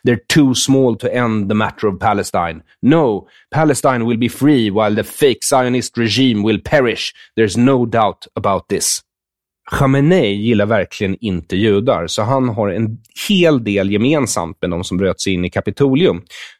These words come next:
Trots det tycker jag inte han ska stängas av från Twitter av flera anledningar. För det första för att det bästa sättet att hantera dåliga idéer är att bemöta dem med bättre idéer.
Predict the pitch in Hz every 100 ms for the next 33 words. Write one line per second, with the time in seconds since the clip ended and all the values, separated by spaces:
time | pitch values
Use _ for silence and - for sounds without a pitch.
0 | _ - 196 - - 107 104 107 - 98
1 | 101 90 92 90 98 101 92 87 80 87
2 | - 110 - 196 - 73 - 139 - 90
3 | 80 90 110 92 139 110 64 - - _
4 | - - - - 135 170 147 - 214 170
5 | 127 104 104 104 _ _ 120 143 - 208
6 | - 104 95 98 92 101 98 95 90 123
7 | 104 170 101 85 80 82 - 107 90 -
8 | 92 92 82 - 87 90 87 - - 87
9 | 73 -